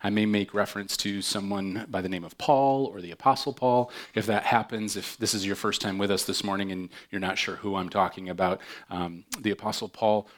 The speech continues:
wrote First Corinthians as a letter in response to the church of Corinth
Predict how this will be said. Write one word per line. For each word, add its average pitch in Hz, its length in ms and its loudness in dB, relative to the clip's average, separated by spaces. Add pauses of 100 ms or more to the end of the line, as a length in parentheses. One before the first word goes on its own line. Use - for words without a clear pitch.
(100)
wrote 117 340 2
First - 280 -4
Corinthians 104 500 -4
as - 220 -8
a 92 80 -4
letter 107 400 4
in 98 160 -10
response 104 540 -2
to - 100 -4
the 92 120 -6
church - 320 -4
of - 100 -14
Corinth 98 540 -4